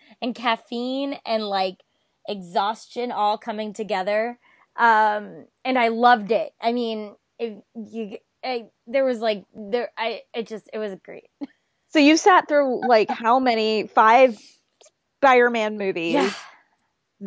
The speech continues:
Speaker 2: of
Speaker 1: I
Speaker 2: Peter Parkers that were not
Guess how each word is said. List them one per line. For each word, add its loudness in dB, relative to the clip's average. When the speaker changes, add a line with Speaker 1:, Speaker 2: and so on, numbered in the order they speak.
Speaker 2:
of 6
Speaker 1:
I -16
Speaker 2:
Peter 4
Parkers 2
that 2
were -2
not 0